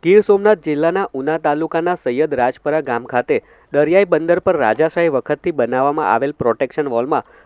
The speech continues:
ત્રણ વર્ષ પૂર્વે આવેલ વાવાઝોડામાં સામાન્ય ગાબડા પડ્યા હતા, જે બાદ દર ચોમાસે આવતા વાવાઝોડાના કારણે મોજાની થપાત લાગતા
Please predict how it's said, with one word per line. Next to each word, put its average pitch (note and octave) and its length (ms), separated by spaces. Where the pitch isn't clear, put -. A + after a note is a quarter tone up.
ત્રણ F#3 200
વર્ષ F#3 240
પૂર્વે D3 320
આવેલ D3 320
વાવાઝોડામાં C#3+ 680
સામાન્ય C#3 400
ગાબડા B2 320
પડ્યા A#2 280
હતા, G#2+ 240
જે D3+ 140
બાદ E3+ 300
દર C#3+ 180
ચોમાસે D3+ 460
આવતા B2 320
વાવાઝોડાના C3+ 640
કારણે B2+ 320
મોજાની F3 400
થપાત D3 420
લાગતા C#3 340